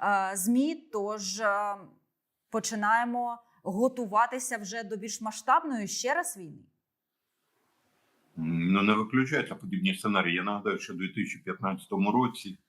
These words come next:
Speaker 2: а, е, <clears throat> тодішній командувач військами нато в Європі Пен Ходжес заявив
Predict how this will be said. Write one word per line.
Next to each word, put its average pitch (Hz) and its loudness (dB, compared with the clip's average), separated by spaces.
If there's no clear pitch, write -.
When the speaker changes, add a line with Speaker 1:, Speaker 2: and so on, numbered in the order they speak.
Speaker 2:
а, 101 4
е, 90 -2
<clears throat> - -20
тодішній 104 -2
командувач 87 0
військами 92 -2
нато 85 -4
в 85 -6
Європі 98 2
Пен 92 -6
Ходжес 101 -8
заявив 92 0